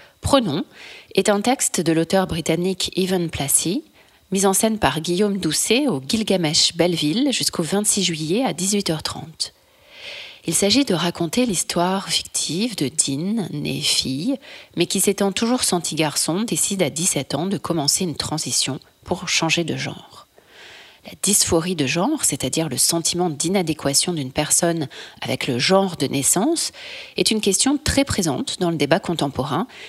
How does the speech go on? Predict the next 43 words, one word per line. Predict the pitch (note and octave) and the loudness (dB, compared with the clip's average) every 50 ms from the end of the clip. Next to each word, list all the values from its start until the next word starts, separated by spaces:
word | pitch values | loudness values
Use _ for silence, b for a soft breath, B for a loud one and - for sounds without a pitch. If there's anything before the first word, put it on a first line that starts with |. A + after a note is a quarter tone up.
| B B B B | B B B B
et | D#3+ D#3+ | -2 0
qui | - G3 | 0 0
nous | F#3+ G3+ G3 | 0 0 0
touche | - B3 B3+ - - - - - | 2 2 2 4 2 2 4 4
de | F3 D3+ C#3 C#3+ D3+ | 2 2 2 0 0
nombreux | C#3+ D3+ F#3 G3+ G3 A3 A#3 F#3+ | 2 2 2 2 2 2 4 4
adolescents, | E3 C#3+ D3 C3+ C#3+ C3+ - D#3+ F3 C#4 B B B B B B B B | 4 4 4 2 2 2 0 0 0 -2 B B B B B B B B
qui | - - | -4 -2
sont | - D3+ | 0 0
vraiment | C#3+ E3+ E3 G3 G3 G3+ G3+ G#3 | 0 0 2 2 4 4 4 2
le | F#3 C#3+ | 2 0
public | - - - F3+ D#3+ D3+ D#3 D3+ - | -2 0 -2 0 2 0 0 0 0
cible | - - - - G#3 F#3+ D#3+ C#3+ | 2 2 2 2 2 0 0 -2
de | C3 B2 - | -2 -2 0
cette | - - - - | 0 -2 -2 -4
pièce, | - - D3 D#3+ G#3+ C4 - - - - - | -2 0 2 2 2 2 0 0 -2 -2 -4
dont | C#3+ - - - - | -6 -6 -6 -8 -6
l'écriture | - C3+ - - - - C#3+ - - - E3 D#3+ D#3+ - | -6 -6 -4 -4 -4 -4 -2 -2 -2 0 2 0 0 0
flatte | - - - C3 C3 - | -2 -2 -2 -2 0 0
sans | - - C3+ | 0 0 -2
doute | C#3+ C#3+ C#3+ C#3 - - - _ | -2 -4 -6 -8 -10 -14 -12 _
un | - G3 G3+ G3+ | 2 2 2 2
peu | - - D#3 | 0 0 -2
trop | - - - - D3 | -2 -4 -4 -4 -2
ces | C#3 - - - | -2 -2 -4 -4
derniers, | - - C3+ C#3 D#3+ E3+ F#3+ A#3 D4 B B B B B B B B B B B B B B _ | -4 -4 -2 -2 -2 0 0 0 -2 B B B B B B B B B B B B B B _
par | - - E3 F#3+ G3 F3+ D#3 | 2 2 4 4 2 2 0
la | - - - | -2 -2 -4
réduction | - D3 E3+ E3+ D#3+ F3 - - B3+ B3 | -2 -2 -2 0 0 -2 0 0 0 2
de | A#3 - | 2 2
son | - E4 | 2 0
champ | D#4 - A3+ A3+ | 2 2 2 2
lexical. | G3+ E3+ - - - D3+ - - - - - - B B B B B B B B B B B - | 2 0 0 -2 -4 -4 -6 -8 -10 -12 -14 -20 B B B B B B B B B B B -2
Néanmoins, | D#3+ D#3+ D#3 D3+ D3+ D#3+ F3+ A3+ D#4 - - - - - | 0 2 2 2 2 4 4 2 2 0 -8 -14 -4 0
Shakespeare | D3 - - D#3 - - - - - D3+ D#3+ G3 A#3 C4 B3+ F#3 D3 | 2 2 2 2 0 0 -2 0 0 2 2 4 4 2 2 0 -2
et | - - - | -2 -2 -2
Sa | D3 - - D3+ | -2 0 2 2
Nuit | F3 F3 F3 F#3+ F#3+ E3+ | 2 2 2 0 2 2
des | E3+ D#3+ | 2 2
Rois | D3+ B2+ D3 C#3 C#3 D#3+ G#3+ | 2 2 2 2 4 4 2
sont | A#3 - - D3 D3 - | 2 0 -2 -2 -4 -4
opportunément | D3 D3+ - D3+ - - - - E3 D#3+ D#3+ D#3+ D#3 D#3 D#3 | -6 -4 -4 -4 -2 -2 -2 -2 0 0 0 0 0 0 0
convoqués, | D#3 - - E3 D3 D#3 D3+ D3 - - D#3 E3+ B3 D4 | -2 -2 -2 -2 0 0 -2 -2 -2 0 0 0 0 -2